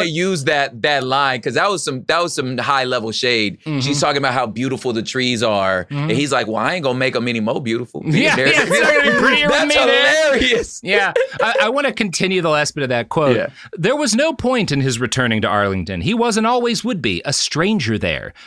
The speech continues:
Speaker 1: You know I am much in the way of everybody, and my tastes and pursuits did not coincide with the le-, rest of the household, and certainly not with the Arlington slaves.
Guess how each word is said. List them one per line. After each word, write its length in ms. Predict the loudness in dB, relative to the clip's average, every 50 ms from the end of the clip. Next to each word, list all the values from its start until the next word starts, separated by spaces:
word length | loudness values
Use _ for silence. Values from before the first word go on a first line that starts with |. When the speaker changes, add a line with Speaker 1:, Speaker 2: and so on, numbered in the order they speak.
| -8
Speaker 1:
You 180 | -4 -2 0 0
know 260 | 2 0 0 0 0
I 100 | 0 0
am 140 | 0 0 0
much 300 | 0 -2 -2 -2 -2 -2
in 80 | -2 0
the 80 | 0 0
way 200 | 0 0 2 2
of 120 | 2 0
everybody, 560 | 0 0 0 -2 0 0 0 0 0 -2 -2
and 100 | 0 0
my 140 | 0 0 0
tastes 340 | 0 0 0 0 0 -2 -2
and 140 | -4 -4 -2
pursuits 480 | -2 -2 -2 -2 -2 -2 -2 -4 -4
did 160 | -4 -4 -2
not 260 | 0 0 -2 -2 -2 -2
coincide 640 | -2 0 0 0 -2 -2 0 0 2 2 0 -2
with 140 | -4 -4 -4
the 100 | -4 -2
le-, 140 | -2 -2 -2
rest 240 | 0 -2 -2 -2 -6
of 120 | -8 -4 -2
the 100 | -2 -2
household, 640 | 0 -2 -4 -4 -4 -4 -4 -4 -4 -6 -12 -18 -20 -20 -20 -20 -10 -6
and 160 | -4 -4 -2
certainly 400 | -2 -2 -2 -2 -2 -2 0 0
not 240 | 0 -2 -4 -6 -10 -14
with 100 | -10 -6
the 120 | -4 -2
Arlington 400 | -2 -2 -2 -4 -6 -8 -8 -8
slaves. 540 | -6 -6 -4 -2 -2 -2 -4 -4 -6 -8 -8